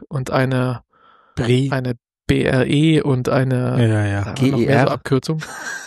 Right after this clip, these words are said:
Speaker 1: Genau, und da musst du das, kannst du alles googeln, die gibt's wirklich alles, sind alles irgendwelche Einheiten innerhalb von französischen Polizei, alles so Spezialeinheiten gegen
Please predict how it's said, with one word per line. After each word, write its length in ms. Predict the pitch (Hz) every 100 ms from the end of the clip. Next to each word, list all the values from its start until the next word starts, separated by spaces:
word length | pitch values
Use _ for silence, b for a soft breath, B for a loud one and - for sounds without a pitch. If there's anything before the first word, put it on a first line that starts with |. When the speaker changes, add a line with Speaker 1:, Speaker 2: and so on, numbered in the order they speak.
| B
Speaker 1:
Genau, 240 | 147 139
und 240 | - 233 143
da 100 | 139
musst 220 | 147 -
du 60 | 143
das, 220 | 139 -
kannst 240 | - 147 190
du 40 |
alles 240 | 151 160
googeln, 240 | - 170 175
die 120 | 151
gibt's 240 | 151 -
wirklich 320 | 151 156 165 170
alles, 180 | 170 160
sind 100 | 135
alles 180 | 143 147
irgendwelche 300 | 147 139 131
Einheiten 380 | 127 123 139
innerhalb 340 | 143 139 127 -
von 160 | 143
französischen 520 | 139 135 135 143 135 135
Polizei, 520 | 131 143 - 127 -
alles 240 | 151 139
so 120 | - 123
Spezialeinheiten 840 | - 135 - - 135 131 - 135
gegen 360 | - - -